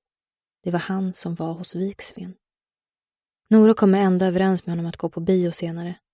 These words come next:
Men de måste göra det i smyg, så att Benedikte inte får reda på det och Nora och Benedikte blir ovänner. På samma fest kysser Vilde och Trine varandra.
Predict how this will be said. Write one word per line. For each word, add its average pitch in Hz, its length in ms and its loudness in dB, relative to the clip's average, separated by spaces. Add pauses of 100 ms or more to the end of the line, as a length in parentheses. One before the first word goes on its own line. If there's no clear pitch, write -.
(380)
Men 190 120 4
de 190 80 8
måste 190 240 4
göra 190 200 6
det 190 60 2
i 175 40 0
smyg, 190 580 -2 (420)
så - 120 -4
att 175 100 -8
Benedikte 175 460 0
inte 175 160 -2
får - 120 -2
reda 180 300 2
på 170 220 -8
det 180 140 -8 (180)
och 185 80 -2
Nora 175 320 4
och 170 60 -2
Benedikte 170 460 -2
blir 170 160 0
ovänner. 175 580 -2 (2250)
På - 120 -6
samma 226 340 6
fest 180 300 -2
kysser 175 400 -4
Vilde 165 300 -2
och 156 60 -4
Trine 170 340 -2
varandra. 165 420 -8